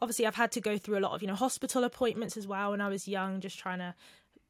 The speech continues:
ensure that I can be as independent as possible, you know, in my life. So they've always been so, so supportive. And even in sport, because sport is so expensive,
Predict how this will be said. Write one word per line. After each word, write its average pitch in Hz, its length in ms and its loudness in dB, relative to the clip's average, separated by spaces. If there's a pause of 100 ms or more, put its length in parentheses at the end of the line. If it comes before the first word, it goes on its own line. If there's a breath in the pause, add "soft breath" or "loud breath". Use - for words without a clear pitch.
(460)
ensure 262 360 6
that 254 80 8
I 214 80 8
can 226 140 0
be 208 180 2
as 196 140 0
independent 214 480 0
as 185 100 -4
possible, 202 460 -4
you 180 60 -6
know, 180 100 -8
in 165 100 -10
my 170 120 -4
life. 175 460 0 (340 loud breath)
So - 100 2
they've 269 100 6
always 285 300 6
been 220 160 0
so, 220 400 2
so 220 180 -4
supportive. 208 440 -4
And 208 80 -2
even 320 200 4
in 254 100 6
sport, - 340 6
because 226 180 0
sport - 240 2
is 262 100 0
so 226 120 2
expensive, - 880 -4